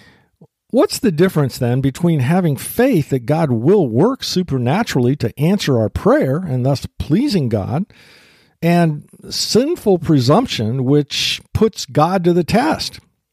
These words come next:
Well, I think it is partly that genuine faith always includes humility.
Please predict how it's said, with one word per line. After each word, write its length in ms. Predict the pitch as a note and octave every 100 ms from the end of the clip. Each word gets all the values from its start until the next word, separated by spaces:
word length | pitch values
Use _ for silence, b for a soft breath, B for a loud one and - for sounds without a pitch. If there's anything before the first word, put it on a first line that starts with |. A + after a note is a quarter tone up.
| _ _ _ b b b -
Well, 260 | F#3 C#4 G3
I 100 | D#3
think 480 | - D#4+ F4 - _
it 180 | F#3 E3+
is 140 | C#3+
partly 440 | - - C#4 E3+ E3+
that 200 | D3+ A#2+
genuine 640 | G#2+ C3+ A3+ C4+ A3+ F3+
faith 540 | - - B2 C3 - -
always 480 | C#3+ D#3+ E3 D#3 D#3
includes 840 | D3+ - - C#3 C3 B2+ - -
humility. 640 | C#3+ C#3+ F3 D#3+ A2 A2